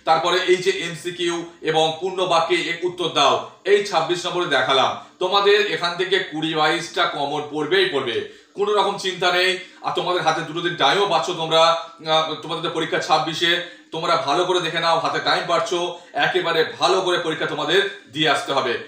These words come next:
আমি তোমাদের help করছি, পাশে আছি, পাশে থাকবো। কাজটা কিন্তু করতে হবে তোমাদের, তোমাদের পরীক্ষা খাতায় করে আসতে হবে। একদম শেষের দিকের পরীক্ষা, শেষ ভালো যার, সব ভালো তাই, করতেই হবে। ওকে, আর প্রস্তুতি ভালো করে নাও।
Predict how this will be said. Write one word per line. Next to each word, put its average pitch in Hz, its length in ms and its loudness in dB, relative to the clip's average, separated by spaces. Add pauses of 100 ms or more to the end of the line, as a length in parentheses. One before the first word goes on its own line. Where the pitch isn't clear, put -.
আমি 185 300 0
তোমাদের 196 340 2
help 185 400 0
করছি, 185 440 -2 (180)
পাশে 151 320 2
আছি, 160 280 2
পাশে 147 280 -4
থাকবো। 123 540 -2 (200)
কাজটা 190 360 2
কিন্তু 196 240 -4
করতে 156 320 -6
হবে 175 320 2 (220)
তোমাদের, 147 720 -2 (160)
তোমাদের 180 400 2
পরীক্ষা 160 280 -2
খাতায় 170 320 -2
করে 131 160 0
আসতে 127 200 -4
হবে। 117 220 -4 (200)
একদম 165 260 -2
শেষের 185 420 0
দিকের 185 200 0
পরীক্ষা, 175 560 2 (260)
শেষ 185 240 2
ভালো 160 240 0
যার, 160 280 4
সব 156 180 0
ভালো 143 160 0
তাই, 127 200 0 (100)
করতেই 156 320 -2
হবে। 127 340 -2 (120)
ওকে, 180 420 2 (200)
আর 135 280 4 (360)
প্রস্তুতি 180 320 -2
ভালো 156 200 2
করে 175 140 -2
নাও। 180 400 0